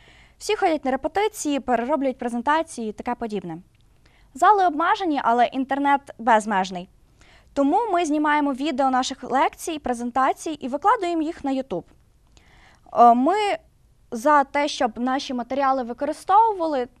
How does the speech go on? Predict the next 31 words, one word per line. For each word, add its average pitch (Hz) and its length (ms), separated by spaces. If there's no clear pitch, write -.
можна 294 260
спокійно 302 440
звернутися 269 500
до 233 100
будь-якого 277 440
лектора, 311 480
попросити 262 540
його 240 180
матеріали, 311 760
тексти 330 420
лекцій, 285 760
е, 208 260
сайти, 381 380
з 339 40
яких 339 260
він 311 200
брав 269 340
це 262 160
все, 220 320
книги. 262 640
І 349 240
збі-, 262 440
здебільшого 302 680
всі 339 240
абсолютно 320 580
за 285 180
допомогти 285 760
і 254 220
поширити 247 580
це 185 200
все. 175 340